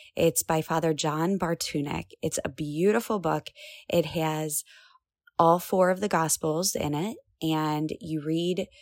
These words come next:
one of the passages, and then it gives you a ten-minute reflection. These reflections are just broken into four quick sections called Christ the Lord, Christ the Teacher, Christ the Friend,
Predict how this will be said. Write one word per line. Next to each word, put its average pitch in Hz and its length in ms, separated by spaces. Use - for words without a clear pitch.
one 175 160
of 202 60
the 247 60
passages, 190 800
and 170 160
then 160 380
it 151 100
gives 165 240
you 165 340
a - 80
ten-minute 165 840
reflection. - 960
These 208 440
reflections 180 680
are 165 100
just 165 180
broken 165 320
into 156 160
four 156 500
quick - 240
sections 175 640
called 156 360
Christ - 340
the 156 100
Lord, 233 460
Christ - 320
the - 80
Teacher, 202 540
Christ - 320
the - 80
Friend, 202 500